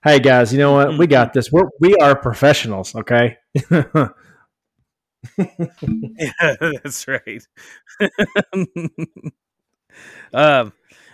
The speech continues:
Speaker 2: all right, so, so he's, so it says in, in chapter twelve, "In the meantime, after so many thousands of people had gathered," um, eh, "there's so many there that these guys, these people are stepping into each other. They're,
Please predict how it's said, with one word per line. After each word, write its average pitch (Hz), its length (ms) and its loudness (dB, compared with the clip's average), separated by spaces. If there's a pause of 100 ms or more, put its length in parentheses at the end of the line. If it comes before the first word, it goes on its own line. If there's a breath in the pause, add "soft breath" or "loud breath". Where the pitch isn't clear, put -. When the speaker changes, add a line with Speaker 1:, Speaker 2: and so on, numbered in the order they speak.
Speaker 2:
all 165 120 0
right, 156 140 2
so, 160 300 0
so 156 260 -4
he's, 156 340 -10 (840)
so - 180 -10
it 156 220 -6
says 180 320 -2
in, 151 220 -4
in 143 520 -10 (180)
chapter 165 340 -4
twelve, 151 340 0
"In 151 80 -6
the 143 80 -6
meantime, 151 600 -2
after 143 240 -4
so 196 200 -4
many 185 220 -6
thousands 160 580 -4
of 147 120 -8
people 151 300 -6
had 120 140 -6
gathered," 123 460 -2 (540 soft breath)
um, 117 480 0 (280)
eh, 160 240 -6
"there's 170 280 -2
so 277 180 -4
many 220 280 -6
there 196 220 -8
that 165 180 -8
these 170 180 -14
guys, 196 280 -2
these 165 200 -12
people 180 260 -12
are 123 80 -8
stepping 196 480 -8
into 175 300 -6
each 160 180 -6
other. 160 300 -4
They're, 139 200 -10